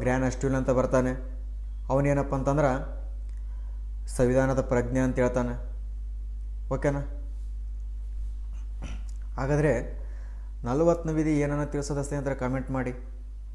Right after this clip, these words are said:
ವಿಧಿ ನಲವತ್ತು, ವಿಧಿ ನಲವತ್ತು ಕಾಮೆಂಟ್ ಮಾಡಿ. ಓಕೆನಾ? ನಲವತ್ತು ಏನಪ್ಪ ಅಂತಂದ್ರೆ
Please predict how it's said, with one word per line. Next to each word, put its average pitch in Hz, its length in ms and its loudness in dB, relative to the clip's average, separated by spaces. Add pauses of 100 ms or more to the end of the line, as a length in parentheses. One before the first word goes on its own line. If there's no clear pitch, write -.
ವಿಧಿ 123 260 2
ನಲವತ್ತು, 123 440 2 (2250)
ವಿಧಿ 120 200 -2 (600)
ನಲವತ್ತು 120 460 -2 (1120)
ಕಾಮೆಂಟ್ 120 320 -4
ಮಾಡಿ. 117 180 -2 (960)
ಓಕೆನಾ? - 280 -2 (600)
ನಲವತ್ತು 147 360 2
ಏನಪ್ಪ 143 240 0
ಅಂತಂದ್ರೆ 139 260 0